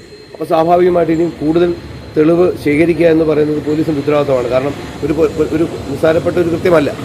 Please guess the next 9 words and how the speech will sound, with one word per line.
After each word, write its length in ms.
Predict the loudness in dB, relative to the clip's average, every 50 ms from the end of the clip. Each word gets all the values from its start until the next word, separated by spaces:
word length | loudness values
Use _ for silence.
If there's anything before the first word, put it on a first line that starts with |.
| -10 -12 -10 -8 -8
ഒരു 80 | -4 0 0
കൊലപാതകത്തെ 680 | 2 4 6 6 6 6 4 2 0 0 0 -2 -2 -2 0
സംബന്ധിച്ചുള്ള 480 | 0 -2 -2 -2 0 0 0 2 0 0 -2 -6 -12 -12 -12 -12 -12 -12 -8 -4 0 2
ഒരു 80 | 4 4 4
അന്വേഷണമാണ് 560 | 4 4 2 2 2 2 2 2 2 2 2 2 2
പോലീസിൻ്റെ, 460 | 2 2 2 2 0 0 2 4 4 2 2 -2 -6 -8 -6 -2 0 2
ആ, 20 | 2 2 2 0
ഇപ്പം 180 | 0 0 0 2 2
പോലീസിൻ്റെ 340 | 2 2 2 2 2 2 2